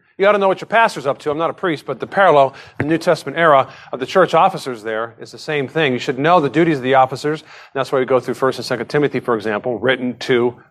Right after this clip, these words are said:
a pastor, so that you know and expect and can avoid wolves, for example. But it's more than that. Leviticus talks to the congregants about what they should do and what holiness is for them.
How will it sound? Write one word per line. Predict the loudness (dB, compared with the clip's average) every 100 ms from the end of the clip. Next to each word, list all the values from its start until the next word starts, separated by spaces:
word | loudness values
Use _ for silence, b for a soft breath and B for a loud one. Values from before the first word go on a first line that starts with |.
| -8
a |
pastor, | -8 0 2 2 -4 -8 -10 -10 _ B B B
so | -2
that | -2 0
you | 0
know | 4 4 6 4
and | 2
expect | -6 0 2 2 -4 B B B
and | -12 -10
can | -8
avoid | -6 -2 -2
wolves, | 2 2 2 0 -6 -20 _ _
for | -6
example. | -4 -6 -6 -6 -8 _ B B B B
But | 2
it's | 2 4
more | 6 6
than | 4 -2
that. | -4 -8 -12 b b b _ _ _
Leviticus | 0 2 2 -2 -2 -10
talks | 2 2 2
to | -6
the |
congregants | -4 -2 0 -4 -4
about | 2 4
what | 4 4
they | 4 4
should | 0 -6 -6
do | -12 -14 -12
and | -6
what | -6
holiness | -2 -2 2 0 2
is | 0 0
for | -2
them. | -2 2 2 0